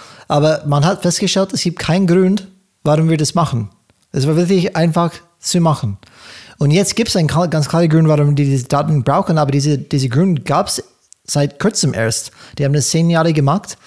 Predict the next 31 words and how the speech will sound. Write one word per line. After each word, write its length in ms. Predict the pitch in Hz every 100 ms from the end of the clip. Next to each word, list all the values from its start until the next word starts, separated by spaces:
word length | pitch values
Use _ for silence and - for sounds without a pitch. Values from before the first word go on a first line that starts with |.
| - -
ohne 180 | 160
zu 160 | 165 151
wissen, 360 | 156 - 175 180 - _ -
warum 340 | 127 170 226
das 180 | 135 -
man 120 | 127
macht. 320 | 107 107 - - -
Und 80 | 143
das 100 | 180
ist 100 | -
genau, 260 | 170 170
was 140 | 170 -
man 80 | 139
hinterfragen 460 | 165 147 151 165
muss. 320 | 131 175 - - - -
Warum 220 | 139 151
macht 200 | 202 -
ihr 60 | -
das 140 | 117
eigentlich? 400 | 110 107 107 101
Und, 180 | 123 139
und 280 | 135 120 120
welchen 280 | 143 147
Zweck 240 | 135 208 196
hat 160 | 147
es? 260 | 131 110 - - - -
Weil 120 | 139
vielleicht 320 | 147 147 160
macht 240 | 156 170 180
man 100 | 180
irgendwas, 460 | 180 175 175 -